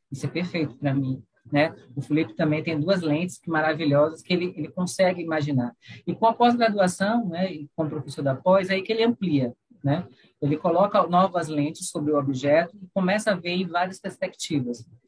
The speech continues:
né? Uma pesquisa mais sociológica, mais fenomenológica, mais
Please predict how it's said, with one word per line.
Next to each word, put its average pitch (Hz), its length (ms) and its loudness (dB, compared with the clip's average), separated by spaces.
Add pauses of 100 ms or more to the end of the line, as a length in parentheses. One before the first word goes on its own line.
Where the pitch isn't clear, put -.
(280)
né? 139 100 2
Uma 156 140 2
pesquisa 156 400 -4
mais 143 320 2
sociológica, 139 680 0
mais 131 220 -4
fenomenológica, 131 880 -4
mais 131 420 -8